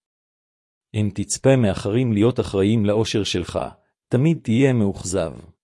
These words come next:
אושר לא מתחיל במערכת יחסים טובה יותר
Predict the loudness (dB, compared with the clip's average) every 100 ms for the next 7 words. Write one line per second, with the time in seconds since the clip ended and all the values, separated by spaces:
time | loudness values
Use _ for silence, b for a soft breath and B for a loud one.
0 | _ _ _ _ _ _ _ _ -8 -6
1 | -2 0 0 -4 0 2 2 0 -2 0
2 | 0 0 -2 -2 -2 -4 -6 -4 -4 0
3 | 0 2 4 2 2 0 0